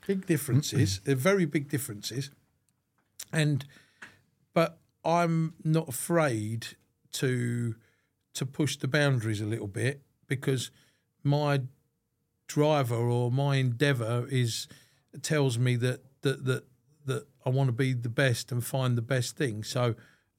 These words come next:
Speaker 1: I wanna bring the best latex with the most cushioning, with the, the best performance in different conditions that we can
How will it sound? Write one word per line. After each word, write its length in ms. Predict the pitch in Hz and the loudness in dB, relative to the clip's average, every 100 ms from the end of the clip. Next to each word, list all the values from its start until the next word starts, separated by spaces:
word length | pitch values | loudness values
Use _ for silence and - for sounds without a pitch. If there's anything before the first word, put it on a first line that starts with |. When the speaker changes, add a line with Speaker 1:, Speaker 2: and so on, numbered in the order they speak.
| - | 0
Speaker 1:
I 60 | |
wanna 260 | 131 131 120 | 2 2 0
bring 380 | 117 - 127 120 | -4 -2 0 0
the 60 | |
best 340 | 110 127 120 131 | 0 -2 -2 0
latex 720 | 135 135 127 135 135 - - | 0 0 0 -2 -4 -8 -6
with 140 | 113 | -4
the 60 | 113 | -2
most 320 | 113 110 - | -2 -2 -4
cushioning, 600 | - 196 165 139 139 131 123 - _ _ - | -2 -2 2 2 2 0 -4 -16 _ _ 0
with 220 | 123 107 | 2 4
the, 280 | 123 117 117 | 2 2 0
the 80 | 120 | -2
best 280 | 117 120 - | 0 -2 -4
performance 720 | 113 - 170 151 139 147 - | -6 0 2 4 2 0 -2
in 120 | 120 | -2
different 340 | 120 123 123 110 | -2 -2 -4 -4
conditions 640 | 120 151 143 139 135 120 | -2 0 0 0 0 -2
that 140 | 123 131 | -6 -2
we 160 | 123 | -2
can 400 | 117 117 113 107 | -2 -2 -2 -2